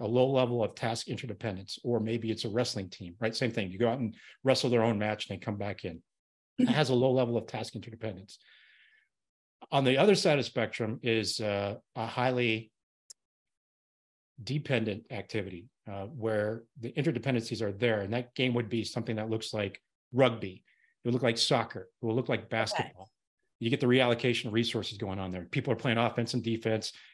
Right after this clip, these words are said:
Speaker 1: You're not substituting people in like you would in football. That's kind of in the middle of the spectrum here. So that's the context we want to look at when you go into an organization, go, "Hey, do you need to use a team framework like Scrum, a very rigid one,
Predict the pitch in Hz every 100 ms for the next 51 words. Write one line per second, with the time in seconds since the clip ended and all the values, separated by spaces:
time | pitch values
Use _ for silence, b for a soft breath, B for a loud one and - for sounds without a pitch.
0 | b 117 123 131 - 143 - 123 139 123
1 | 120 120 113 113 113 110 113 110 104 -
2 | 117 104 95 113 - - 131 113 107 117
3 | 113 110 B B - 113 110 - 113 98
4 | - 87 95 90 _ b b b b -
5 | 131 180 180 - - 170 170 175 135 -
6 | 120 120 113 123 - 117 120 117 110 107
7 | 131 139 120 117 113 104 95 117 - 101
8 | 101 101 b b b - 147 123 139 117
9 | 123 165 175 170 160 147 127 120 - 135
10 | 117 - 135 196 233 240 - _ _ _
11 | 117 120 - - 139 156 190 101 131 117
12 | 135 151 185 190 196